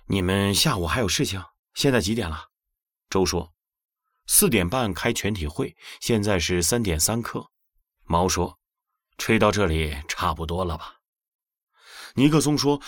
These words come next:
：“中国不想统治美国，美国和中国都是伟大的国家，这是事实。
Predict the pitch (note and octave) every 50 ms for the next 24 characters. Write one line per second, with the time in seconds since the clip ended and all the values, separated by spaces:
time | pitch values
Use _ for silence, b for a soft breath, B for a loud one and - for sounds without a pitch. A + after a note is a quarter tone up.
0 | B B - - G3+ G3 G3 F#3 E3 C#3+ C#3 C#3+ - E3+ C#3 G2 G2+ A#2+ B2+ -
1 | - F2 D#2+ E2 A#2+ G2 E2+ D#2+ C#2+ C#2+ D2+ D#2 D#2 E2 - _ _ - F2 D2+
2 | C#2+ D2 D#2+ D#2 D#2 E2+ D#2+ A#2+ A#2+ G#2 F2+ F#2 F2+ C3 C3 - - G#2 D#2+ D#2
3 | D#2+ D2+ C#2+ D2+ D#2 G#2 G2 - D2+ D2 - D2+ D2 D2 - - - - - _
4 | _ _ _ - - E2 D2 D#2+ D#2+ - E2 - - - -